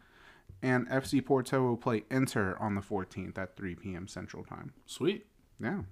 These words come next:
Speaker 2: So, uh,
Speaker 1: Bam, bam.
Speaker 2: we're just waiting for the inevitable Bayern Munich dub.
Speaker 1: Uh, I think it really depends on what happens on the games to upcome. So,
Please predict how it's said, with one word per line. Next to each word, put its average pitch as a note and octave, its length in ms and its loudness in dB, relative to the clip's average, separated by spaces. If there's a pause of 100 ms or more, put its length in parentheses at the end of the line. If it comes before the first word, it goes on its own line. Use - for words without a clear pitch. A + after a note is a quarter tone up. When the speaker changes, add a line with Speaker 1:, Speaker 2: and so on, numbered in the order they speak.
(880)
Speaker 2:
So, C3+ 300 4
uh, B2 480 6
Speaker 1:
Bam, C#3 200 -4
bam. A#2 320 -4 (280)
Speaker 2:
we're B2 220 2
just - 260 -6
waiting A#2+ 480 2
for A#2+ 100 -6
the A2 160 -4
inevitable G#2 840 -4 (520)
Bayern G#2 280 0
Munich G2+ 260 -6 (240)
dub. A2+ 240 -8 (800)
Speaker 1:
Uh, G#3+ 420 6 (160)
I F3+ 160 4
think D#4 300 4
it E4 100 2 (100)
really C#3 440 4
depends D3 420 2
on A#2 180 0
what A#2 200 2
happens F#2+ 880 -4 (100)
on G#2+ 380 0
the A2+ 300 0
games G#2+ 400 0
to A2+ 100 -4
upcome. G#2 500 0
So, B2 320 4